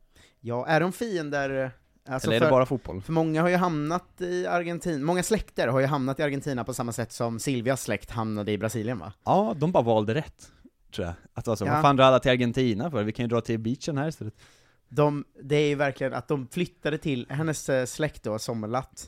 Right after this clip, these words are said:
Speaker 2: Mm.
Speaker 1: eh, de flyttade till Tyskland
Speaker 2: Mm.
Speaker 1: trettioåtta.
Speaker 2: Ja, undrar varför.
Speaker 1: Och sen nittonhundrafyrtiofem så valde de att dra tillbaka till Brasilien.
Speaker 2: Okej, det är ändå inte många som flyttar till Tyskland trettioåtta.
Speaker 1: <laughs> Nej, det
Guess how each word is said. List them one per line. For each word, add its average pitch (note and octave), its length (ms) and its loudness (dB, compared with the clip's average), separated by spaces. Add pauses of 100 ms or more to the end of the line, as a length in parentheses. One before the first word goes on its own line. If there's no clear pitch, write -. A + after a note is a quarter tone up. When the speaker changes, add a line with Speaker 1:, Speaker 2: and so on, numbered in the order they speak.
Speaker 2:
Mm. G#2 220 -4 (160)
Speaker 1:
eh, A#2+ 200 -2
de C3+ 120 -2
flyttade D3 500 -2
till C#3+ 180 -4
Tyskland D3 600 -2
Speaker 2:
Mm. C#3 180 -6
Speaker 1:
trettioåtta. C#3 840 -2 (340)
Speaker 2:
Ja, A#2 300 -6 (560)
undrar G#2+ 220 -4
varför. G#2 360 -4 (200)
Speaker 1:
Och - 120 -8
sen C#3 220 0
nittonhundrafyrtiofem C3+ 1000 -2
så B2+ 120 -10
valde A#2 260 -4
de A#2 80 -6
att A2+ 80 -8
dra A#2+ 120 -6
tillbaka B2+ 420 -4
till C3 120 -4
Brasilien. A#2+ 580 -4
Speaker 2:
Okej, F2 220 -8
det G#2 120 2
är A2+ 40 6
ändå A#2+ 160 4
inte B2+ 140 -2
många B2 240 2
som C3+ 100 -8
flyttar D3 220 -4
till B2+ 380 -4
Tyskland A2+ 440 -4
trettioåtta. A2 400 -4 (220)
Speaker 1:
<laughs> F3 320 0
Nej, - 140 -4 (1000)
det B2 120 -6